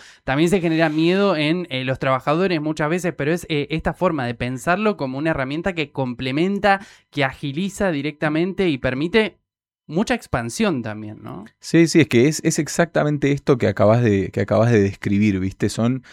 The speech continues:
Speaker 2: son herramientas a favor. Siempre que gener-, se, se generan estos cambios así grandes,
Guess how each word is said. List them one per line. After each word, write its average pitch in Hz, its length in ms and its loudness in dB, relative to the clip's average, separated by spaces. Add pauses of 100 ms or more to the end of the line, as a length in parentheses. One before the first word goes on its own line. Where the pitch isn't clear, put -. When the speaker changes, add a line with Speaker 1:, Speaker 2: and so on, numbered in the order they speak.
(180)
Speaker 2:
son 165 180 4
herramientas 123 640 4
a 98 80 0
favor. 110 400 4
Siempre 135 500 0
que 104 300 -2
gener-, 107 360 -2
se, 98 180 -6
se 107 160 -8
generan 120 240 2
estos 113 320 -2 (100)
cambios 117 460 0
así 113 240 -2
grandes, 123 480 0